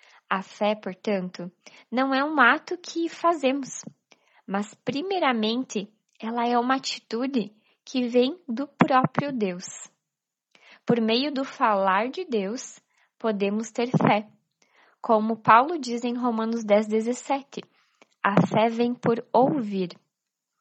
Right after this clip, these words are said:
Segundo os versículos quatro e o versículo dezesseis A,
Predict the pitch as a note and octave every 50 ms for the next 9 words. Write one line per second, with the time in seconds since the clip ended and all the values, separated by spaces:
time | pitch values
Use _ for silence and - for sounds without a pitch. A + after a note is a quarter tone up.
0 | _ _ _ _ _ - _ _ - - _ - - C4+ B3+ A#3 B3+ D4 G4 G4
1 | F4 D4 C4 B3+ B3 - - B3 A#3+ A#3+ - - A3 G#3+ G#3 - - - _ -
2 | A3+ F#3+ F3+ F#3+ G#3+ B3+ C#4 - - G#3+ G#3 F#3+ F#3+ G3+ G3 - - - G#3+ A3
3 | A3 G#3+ G#3+ F#3+ F#3+ F#3+ F#3 F#3+ - - - G3+ G3 F#3+ F3+ E3+ F3 F3 G3 A3
4 | G#3+ F#3